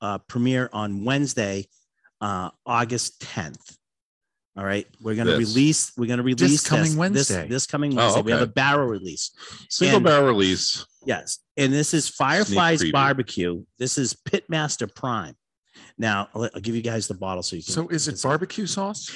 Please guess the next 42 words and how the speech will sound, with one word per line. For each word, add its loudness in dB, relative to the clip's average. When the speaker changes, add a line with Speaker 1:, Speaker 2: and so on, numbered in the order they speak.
Speaker 1:
No, 6
Speaker 3:
<laughs> -18
Speaker 1:
but 2
it's 0
what 4
we 4
think 0
is 2
maybe 2
the -4
first. -4
I 0
got 0
one 0
open -4
over -6
here. -8
I, 2
I, -2
what 2
Speaker 2:
I 2
watched 2
the -6
panic -6
Speaker 1:
<laughs> -8
Yeah. 0
Speaker 2:
happen. 0
Speaker 3:
<laughs> -12
Well, 2
we 6
have 2
the 4
second 0
one 2
open -4
over -8
Speaker 1:
Yeah, 0
the 0
Speaker 3:
here. 2
Speaker 1:
second 0
one 0
open. -2